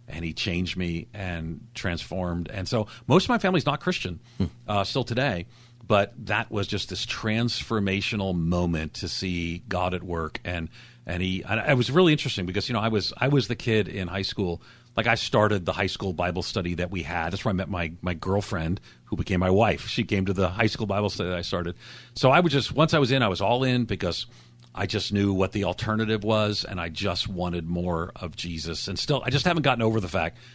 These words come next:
Speaker 1: that Jesus saved me, and I want that gospel message to go out. And, you know, we, what we know in Christian radio, I've done research on Christian radio audiences, is a lot of people, even listening,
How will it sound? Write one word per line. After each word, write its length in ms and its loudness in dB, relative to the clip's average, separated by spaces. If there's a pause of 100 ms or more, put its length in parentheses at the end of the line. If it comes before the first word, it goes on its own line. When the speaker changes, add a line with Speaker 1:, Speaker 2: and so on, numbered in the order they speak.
(160)
Speaker 1:
that 120 4
Jesus 440 0
saved 360 0
me, 240 -2 (280)
and 140 -4
I 80 0
want 380 -4
that 200 -2
gospel 340 -2
message 340 -2
to 100 -4
go 160 -2
out. 180 0
And, 140 2
you 160 2
know, 160 4
we, 160 6
what 180 6
we 80 4
know 140 4
in 60 4
Christian 260 -2
radio, 240 2
I've 60 -4
done 100 2
research 380 -4
on 80 -8
Christian 260 -6
radio 260 -2
audiences, 460 -6 (320)
is 80 -4
a 60 0
lot 160 2
of 40 -10
people, 320 0
even 200 -2
listening, 420 0